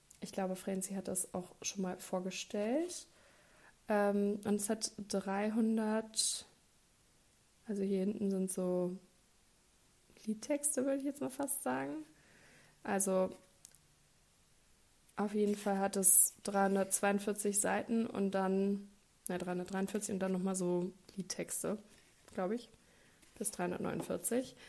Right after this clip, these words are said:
Ähm, also es ist nicht ganz so dick, aber ich glaube, das braucht es da auch nicht. Und das ist ja wie so ein, ähm, Interview geschrieben, hat Franzi mir ja berichtet.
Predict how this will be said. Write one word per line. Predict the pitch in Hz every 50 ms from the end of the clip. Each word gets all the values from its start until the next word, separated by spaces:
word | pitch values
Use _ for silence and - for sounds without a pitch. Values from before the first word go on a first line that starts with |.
| - - - - - - -
Ähm, | 196 196 196 196 196 190 190 190 185 - - - - -
also | 214 208 220
es | 214 -
ist | - -
nicht | 262 247 - -
ganz | 208 220 220 214 -
so | 254
dick, | 247 269 277 285 - -
aber | 208 202 202
ich | 202
glaube, | 202 - 202 202 202
das | 196 196 -
braucht | - 202 202 202 202 -
es | - -
da | 220 208 214
auch | 214 220
nicht. | 233 247 269 302 - - - - - - - - - - - -
Und | - 214 214
das | 214 214 214 -
ist | - 220 - -
ja | 233 214 208 202
wie | 208 220 208
so | 208 208 208
ein, | 208 202 202 202 196 196 196 -
ähm, | - 196 196 190 190 190 185 185 185 185 185 185 180 - - - - - - _ _ _ _ _ _ _ _ _ _ _ _ - - - _ _ _ - - -
Interview | 233 233 220 208 190 190 190 190 180
geschrieben, | - 180 185 - - - 175 175 202 226 -
hat | 233 226
Franzi | - - - - 185 - 190
mir | 180 180 180
ja | 180 180
berichtet. | 185 175 - 175 - - - 247 277 - -